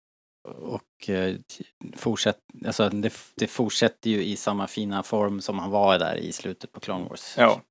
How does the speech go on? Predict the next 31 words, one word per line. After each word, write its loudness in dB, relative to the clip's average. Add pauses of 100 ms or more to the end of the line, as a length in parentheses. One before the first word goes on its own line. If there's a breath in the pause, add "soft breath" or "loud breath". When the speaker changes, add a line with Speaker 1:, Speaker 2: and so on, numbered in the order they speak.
(140)
Speaker 2:
och 6
i 4
Bad 10
Batch 2 (140)
bland -2
annat. -8
Speaker 1:
Eh, 4
ja, 10
Speaker 2:
Och 0
så -2
Speaker 1:
precis. 6
Han 8
är 8
verkligen 6 (1300 loud breath)
på 10
nytt 8
född, 8
sa 8
vi 8
här, 6
typ 0
att 0
han 2
är 2
liksom, 0
känns 2
frisläppt. -2
Han 2
gör 6
lite 0
mer 0